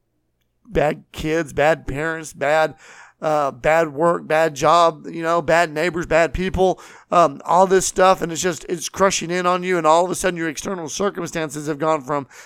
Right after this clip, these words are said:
something that's stimulating pleasure to something that's now stimulating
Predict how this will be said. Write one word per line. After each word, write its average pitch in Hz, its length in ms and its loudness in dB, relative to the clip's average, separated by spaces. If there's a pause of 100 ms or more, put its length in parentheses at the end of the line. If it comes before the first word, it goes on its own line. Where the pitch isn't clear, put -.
something 180 360 0
that's 160 140 -6
stimulating 160 520 -4
pleasure 160 380 0
to 131 100 -8
something 143 320 -8
that's 131 140 -14
now 139 160 -4
stimulating 139 760 -10